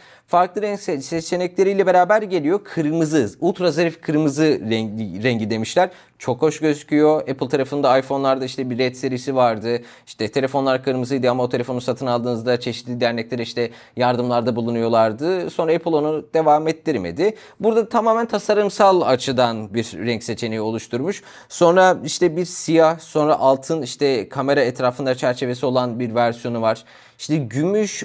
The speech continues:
altın arası bir rengi var. Güneş ışığına göre değişiyor. Ama farklı renk seçenekleriyle ve gerçekten zarif bir tasarımla geliyorlar. Diyeceksiniz ki o kamera çıkıntısıyla hani zarif bir görünüm oluşmuş mu?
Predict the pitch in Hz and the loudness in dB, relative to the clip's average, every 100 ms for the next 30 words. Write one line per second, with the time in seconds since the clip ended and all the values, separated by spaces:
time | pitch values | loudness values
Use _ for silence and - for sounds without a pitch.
0 | - 147 165 165 214 196 190 185 196 190 | -4 -2 -2 -2 0 2 0 2 2 4
1 | 190 185 185 165 160 170 - 123 151 170 | 2 4 4 4 0 0 -4 -6 -2 0
2 | 165 160 160 160 151 156 170 - 165 175 | 2 2 2 4 4 4 2 0 2 2
3 | - - - - 208 202 190 190 196 202 | -2 -20 -4 0 2 4 4 2 -2 -4
4 | - 185 190 185 185 190 196 190 202 156 | -4 -4 -2 -2 0 0 2 2 0 0
5 | 170 165 120 120 175 190 202 180 190 185 | 0 0 -2 2 2 2 -6 -6 -4 -2
6 | 135 143 160 196 - 151 - 117 - 123 | 0 0 0 -2 -6 -6 -2 -2 0 -2
7 | 120 107 107 92 101 113 104 104 131 226 | 0 0 -2 -2 -2 -2 0 0 0 0
8 | - 117 139 165 160 208 208 156 151 156 | -4 -2 0 0 0 -2 0 2 4 4
9 | - 151 170 165 160 - 156 160 151 151 | 2 4 6 6 4 -2 -4 -4 -4 -2
10 | 170 151 147 151 131 151 151 160 147 151 | 0 2 2 2 0 0 0 -2 2 2
11 | 160 151 165 185 - 214 | 2 -2 -2 -8 -4 -2